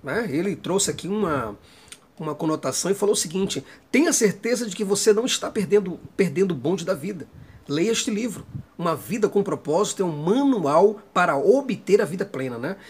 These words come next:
Então, muitos evangelistas pegam esse livro pra evangelizar, pra sensibilizar as pessoas, pra desconectar as pessoas da pura realidade,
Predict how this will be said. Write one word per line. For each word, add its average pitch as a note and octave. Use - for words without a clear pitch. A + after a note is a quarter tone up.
Então, C4+
muitos C4+
evangelistas A#3
pegam A3+
esse G#3
livro G#3
pra D#4
evangelizar, A#3+
pra A#3
sensibilizar A3+
as A3+
pessoas, E3+
pra G#3
desconectar G#3+
as F3
pessoas G3
da G#3
pura C#4
realidade, D3